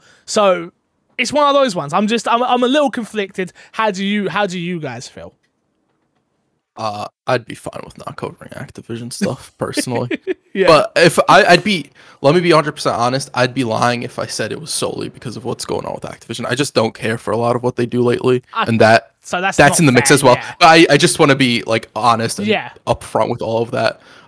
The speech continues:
Speaker 2: Uh, I do think I'm absolutely fine with not talking about Activision.
Speaker 1: I think what I, I think what I'll probably do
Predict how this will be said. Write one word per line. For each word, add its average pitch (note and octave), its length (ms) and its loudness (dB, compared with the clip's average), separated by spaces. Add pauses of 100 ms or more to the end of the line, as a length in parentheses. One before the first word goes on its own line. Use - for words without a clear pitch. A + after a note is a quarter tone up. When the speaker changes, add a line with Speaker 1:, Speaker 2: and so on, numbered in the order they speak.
Speaker 2:
Uh, G#2+ 200 2
I B2+ 100 2
do B2+ 180 0
think A2 340 -4 (880)
I'm C#3 200 4
absolutely A2+ 580 -2
fine - 240 -6
with - 120 -20
not - 200 -10
talking - 260 -12
about - 140 -10
Activision. - 680 -14
Speaker 1:
I B3+ 80 -10
think D4+ 320 -6
what A3+ 440 0
I, A#3 80 -2
I - 20 -4
think C#4 320 -10
what A#3 120 0
I'll A3 140 0
probably F3 440 -4
do C#3+ 260 -10